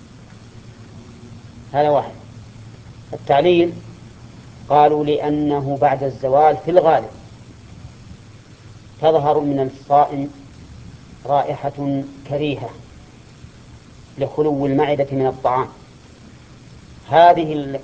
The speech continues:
الرائحة الكريهة ناشئة عن طاعة، ناشئة عن طاعة، وإذا كانت ناشئة عن، عن طاعة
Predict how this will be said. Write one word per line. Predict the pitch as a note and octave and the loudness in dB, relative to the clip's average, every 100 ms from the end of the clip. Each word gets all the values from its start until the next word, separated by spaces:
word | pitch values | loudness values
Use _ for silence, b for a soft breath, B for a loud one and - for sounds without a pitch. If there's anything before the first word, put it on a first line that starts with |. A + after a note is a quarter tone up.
| - | -4
الرائحة | C3 C3+ C#3 E3 C3+ D#3 | -2 0 0 0 -4 -6
الكريهة | D3 C3 C3+ C#3 A#2+ A#2+ - - - - - - - - - - - - | -8 -8 -6 -6 -4 -4 -6 -14 -20 -20 -20 -20 -20 -20 -20 -20 -16 -4
ناشئة | D3 C#3+ - E3 D#3+ D#3 | 0 0 0 -2 -2 -4
عن | D3 - | -6 -4
طاعة، | - - - - - - - - - - - - - - - - - - - - - | 2 2 2 -4 -18 -20 -20 -20 -20 -20 -20 -20 -20 -20 -20 -20 -20 -20 -20 -14 -4
ناشئة | D3 D#3 C#3+ C#3+ | -2 0 0 0
عن | C#3 D#3 | -2 2
طاعة، | C3+ A2+ B2+ - - - - - - - - - - - - - - - - | 2 0 -4 -10 -20 -20 -20 -20 -20 -20 -20 -20 -20 -20 -20 -20 -20 -20 -8
وإذا | C3+ D#3 D#3 | -2 4 4
كانت | D#3 F3+ F3+ D3+ | 4 2 2 0
ناشئة | D3+ D#3 C#3 C3 | -2 0 -2 -2
عن، | C3 - - | -6 -8 -8
عن | C3 | -6
طاعة | A#2+ A#2+ D3 D#3 | -2 0 0 -2